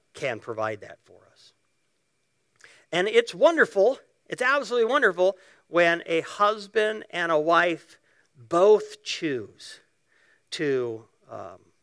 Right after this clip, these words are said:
become less selfish, and they both choose to look out for each other's interests, and they both move towards each other and softening and getting closer. Well, but you know what?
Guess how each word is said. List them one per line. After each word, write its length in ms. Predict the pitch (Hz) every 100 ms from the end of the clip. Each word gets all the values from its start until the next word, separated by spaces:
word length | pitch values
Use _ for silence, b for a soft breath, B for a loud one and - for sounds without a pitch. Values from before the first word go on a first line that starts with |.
| _
become 380 | 139 139 - 139
less 240 | 135 127
selfish, 640 | - - 156 156 160 - -
and 120 | 107
they 80 | 110
both 440 | 107 165 180 -
choose 340 | - 165 160 156
to 120 | 117
look 200 | 139 151
out 220 | 151 147
for 140 | 156
each 160 | 143 -
other's 320 | 147 143 131
interests, 520 | 135 135 139 - - - b b
and 140 | - 123
they 100 | 120
both 400 | 110 156 180 170
move 380 | 151 165 170 -
towards 400 | 170 160 156 165 -
each 220 | 143 -
other 400 | 147 147 147 147
and 180 | 117 104 b b b
softening 720 | - 156 151 165 151 160 - _ _ _ _ _ _ _ _ _
and 80 | -
getting 220 | 135 139
closer. 540 | - 151 147 - 151 - _ _ _ _ _ _ _ _
Well, 220 | 147 175 - 143
but 220 | 170 175
you 80 | 185
know 100 | 202
what? 180 | 208